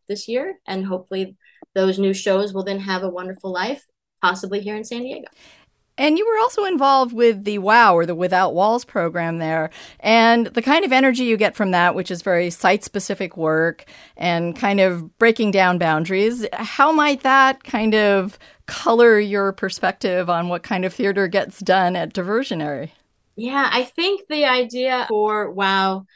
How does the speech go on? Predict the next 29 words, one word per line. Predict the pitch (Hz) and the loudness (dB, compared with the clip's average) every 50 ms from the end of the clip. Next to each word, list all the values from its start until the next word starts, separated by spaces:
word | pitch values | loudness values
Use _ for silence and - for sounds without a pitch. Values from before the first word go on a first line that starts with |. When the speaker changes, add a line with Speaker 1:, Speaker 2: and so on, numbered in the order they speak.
| _ _ - | _ _ -8
Speaker 1:
I | 196 202 | -4 -4
was | 208 202 196 | -2 -2 -4
a | 196 | -6
producer | 196 - 214 214 214 208 208 - 214 | -8 -6 -2 -2 -2 -2 -2 -4 -4
on | 202 196 190 196 190 | -2 -2 -2 -2 -2
one | 190 190 190 | -4 -6 -6
of | 185 185 | -6 -8
the | 185 185 | -8 -6
festivals | 196 190 185 190 - - 190 185 185 185 180 180 180 175 175 | -6 -6 -6 -6 -8 -10 -8 -4 -2 0 0 0 0 0 -2
and | 170 175 | -4 -6
also | 180 175 180 180 - 180 170 - _ _ | -6 -6 -8 -6 -6 -6 -6 -6 _ _
produced | _ 196 190 185 185 - | _ -6 -6 -6 -6 -6
a | 175 | -6
number | 180 175 180 180 | -6 -6 -4 -6
of | 170 165 | -6 -4
their | 180 170 160 | -4 -4 -4
individual | 170 185 185 185 175 175 185 180 175 - 180 175 180 175 170 170 165 165 - _ _ _ - | -4 -6 -6 -8 -8 -6 -6 -6 -6 -8 -10 -6 -4 -2 -2 -2 -4 -6 -8 _ _ _ -12
wow | 175 170 170 175 170 | -6 -2 0 0 0
pieces | 170 - - 185 175 - 180 165 - - | 0 -2 -6 -8 -8 -10 -12 -14 -12 -8
throughout | 180 170 165 165 165 - | -6 -4 -4 -4 -4 -6
San | - 180 165 165 165 | -8 -10 -8 -8 -8
Diego. | 160 160 160 156 151 151 165 147 147 151 - _ - - - - - - - - - - _ _ _ _ _ _ - | -6 -6 -6 -6 -6 -8 -8 -10 -10 -12 -16 _ -20 -20 -20 -20 -20 -20 -20 -20 -20 -20 _ _ _ _ _ _ -4
And | 262 269 262 269 | -2 0 2 2
that | 277 311 302 302 | 2 2 2 2
idea | 285 277 254 226 220 247 247 247 240 233 - - | 2 0 0 0 0 2 2 4 2 2 0 0
of | 214 202 202 196 190 185 - _ | 2 2 2 2 0 -2 -6 _
just | - - 220 208 202 - - _ _ - | -2 -2 -2 -2 -2 -6 -14 _ _ -14
looking | - 196 190 214 214 214 240 226 214 202 202 - - 180 | -8 -4 -4 -4 -2 -2 -2 -2 0 -2 -4 -6 -8 -6
at | 190 196 185 185 - | -4 -4 -4 -4 -6